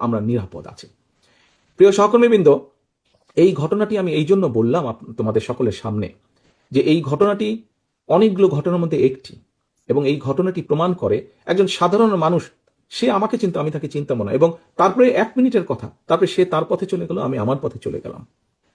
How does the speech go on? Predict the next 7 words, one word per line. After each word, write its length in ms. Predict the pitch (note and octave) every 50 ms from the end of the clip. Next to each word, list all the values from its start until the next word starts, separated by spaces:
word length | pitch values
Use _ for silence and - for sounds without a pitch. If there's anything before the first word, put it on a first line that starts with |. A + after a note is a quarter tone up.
| _ _ _ _ _ _ _ _ _ _ _ _ _ _ _ _ _ _ _ _ _ _
এই 120 | E3+ F3+ D3+
ঘটনাটি 460 | F3 F#3 B3 A#3+ A#3+ A3+ A#3 A3+ F#3+
প্রমাণ 300 | - F3+ F3+ G3+ G#3+ G#3+
করে 320 | - - - A#2 - F3 - _ _ -
যে 120 | A#2+ B2+
বাংলাদেশের 580 | A#2 G#2 C3 D3 D#3+ F3+ F3+ G3 - - G3 F#3+ - - _ _ _ _ _ _ _ _ _ _ _ _ _ _ _ _ _ _ _ _ _ _ _ _ _ _ _ _ _ -
মানুষের 540 | A2+ C3 D3+ F3+ F3 - D3+ C3 - -